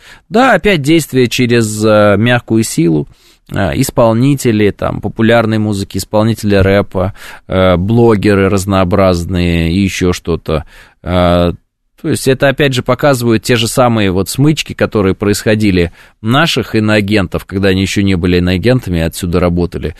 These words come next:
с, э, теми, кто в Казахстане работает, э, за деньги, э, американские тоже. Они ведь, э, там и интервью друг у друга брали,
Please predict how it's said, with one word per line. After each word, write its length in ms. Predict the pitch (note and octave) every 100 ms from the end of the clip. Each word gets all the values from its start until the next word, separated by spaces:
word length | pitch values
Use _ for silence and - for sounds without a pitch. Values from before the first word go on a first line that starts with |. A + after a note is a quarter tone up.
| - -
с, 240 | - -
э, 280 | A2 G#2+ G2
теми, 320 | - C#3+ C#3
кто 260 | A2+ - A2
в 60 | -
Казахстане 760 | G#2 G#2 - G#2+ F2 D#2+ D#2
работает, 540 | F#2 F2+ G#2+ G#2 E2 - -
э, 220 | E2 D#2+
за 140 | D#2+
деньги, 440 | F2 F#2+ F2 D#2+ D#2+
э, 580 | - - - G1+ - G1+
американские 680 | F2+ F2+ F#2 E2+ D2+ - D#2+
тоже. 340 | - - F2+ - - - _
Они 260 | F#2+ G2+ G2
ведь, 260 | F#2 -
э, 320 | F#2+ F2+ F2+ E2
там 200 | C#2+ D2
и 120 | A#2+
интервью 580 | A#2 A2 F#2+ F#2+ C3+ E3
друг 240 | B2+ -
у 40 |
друга 320 | A2 G#2+ G#2 G2+
брали, 520 | G2 G2 F#2+ F2+